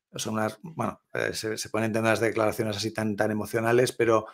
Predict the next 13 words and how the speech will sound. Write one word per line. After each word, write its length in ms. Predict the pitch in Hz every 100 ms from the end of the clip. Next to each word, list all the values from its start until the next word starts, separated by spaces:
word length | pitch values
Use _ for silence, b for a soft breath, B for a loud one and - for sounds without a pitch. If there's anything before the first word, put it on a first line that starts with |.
| B B _
sí 160 | -
da-, 140 | 151 147
daba 180 | 147 147
a 40 |
entender 560 | 147 135 131 127 131 123
como 320 | 117 117 110
que, 580 | - 104 101 98 98 95 _
pues 120 | 95
eso, 100 | -
que 80 | 95
había 180 | 107
mucho 300 | 107 110 -
trasfondo, 840 | 107 110 107 - 113 113 117 117 -